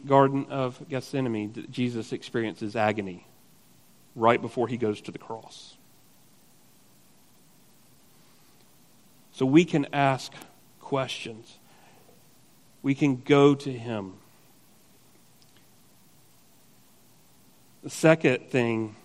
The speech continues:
is that suffering is real.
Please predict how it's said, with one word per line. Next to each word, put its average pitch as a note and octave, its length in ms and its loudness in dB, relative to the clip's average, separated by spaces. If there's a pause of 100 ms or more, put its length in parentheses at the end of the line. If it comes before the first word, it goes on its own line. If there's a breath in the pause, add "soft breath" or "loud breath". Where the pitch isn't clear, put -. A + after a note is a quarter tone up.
(420 soft breath)
is A#2 120 -8
that B2 140 -6
suffering D3 680 0 (180)
is A2+ 460 -2 (240)
real. G#2 320 -6